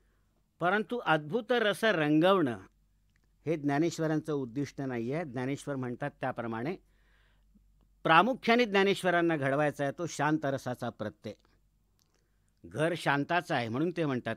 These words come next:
की, "शांत रसाच्या घरी, घरा शांताची या घरा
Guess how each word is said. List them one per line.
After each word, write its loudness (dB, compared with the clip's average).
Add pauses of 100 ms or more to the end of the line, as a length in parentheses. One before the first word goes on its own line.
की, -8
"शांत -2
रसाच्या -4
घरी, -10 (680)
घरा 0 (680)
शांताची 4
या 8
घरा 2